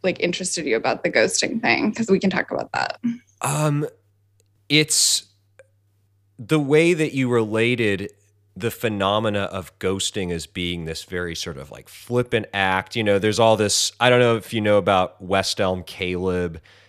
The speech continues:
Speaker 2: And,
Speaker 1: I
Speaker 2: like,
Speaker 1: do.
Speaker 2: what the
Speaker 1: I
Speaker 2: whole
Speaker 1: accidentally found out
Speaker 2: Yeah,
Speaker 1: about
Speaker 2: like, the
Speaker 1: him.
Speaker 2: whole love bombing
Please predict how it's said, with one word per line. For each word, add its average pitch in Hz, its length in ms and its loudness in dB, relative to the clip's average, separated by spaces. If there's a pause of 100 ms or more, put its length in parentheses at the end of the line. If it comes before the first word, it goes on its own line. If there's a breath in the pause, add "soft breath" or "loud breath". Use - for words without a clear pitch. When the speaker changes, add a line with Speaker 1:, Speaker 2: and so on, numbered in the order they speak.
(120)
Speaker 2:
And, 120 100 2
Speaker 1:
I 196 40 8
Speaker 2:
like, 190 80 6
Speaker 1:
do. 170 260 6
Speaker 2:
what - 200 4
the 156 80 8
Speaker 1:
I 226 60 6
Speaker 2:
whole 170 180 8
Speaker 1:
accidentally 226 420 6
found 202 240 6
out 175 140 6
Speaker 2:
Yeah, 170 220 10
Speaker 1:
about 180 80 4
Speaker 2:
like, 165 160 6
the 165 100 8
Speaker 1:
him. 165 60 6
Speaker 2:
whole 156 300 6
love 123 400 6
bombing 147 680 4